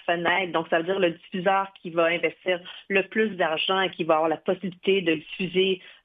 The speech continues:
euh, le contenu, euh, avant tout le monde. On s'attend à ce que, euh, la maison de production soit autochtone, que le réalisateur ou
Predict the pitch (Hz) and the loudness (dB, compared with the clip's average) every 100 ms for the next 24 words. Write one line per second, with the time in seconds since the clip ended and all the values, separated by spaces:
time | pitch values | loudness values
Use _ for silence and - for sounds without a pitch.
0 | 165 160 151 156 185 185 165 - 180 180 | 0 2 2 2 2 0 -4 -2 0 2
1 | 175 147 143 170 170 180 180 180 165 156 | 0 0 0 0 2 0 0 -2 2 2
2 | 196 226 170 - - - - 170 175 196 | 2 0 -4 -10 -18 -20 -4 -2 0 0
3 | 165 220 214 180 - 208 196 170 147 151 | -2 -2 -2 -2 -2 0 2 0 0 2
4 | 185 185 220 220 185 - - 196 - 185 | 2 2 -2 -2 -4 -4 -6 -6 -2 -2
5 | 185 170 _ 170 165 233 208 165 _ - | -2 -8 _ -2 -2 -6 -12 -16 _ -4
6 | 175 160 156 156 147 147 147 143 143 202 | -2 0 0 2 2 2 0 -2 2 2
7 | 202 180 165 - 170 165 175 180 180 165 | 2 0 -2 0 -2 0 0 0 0 -2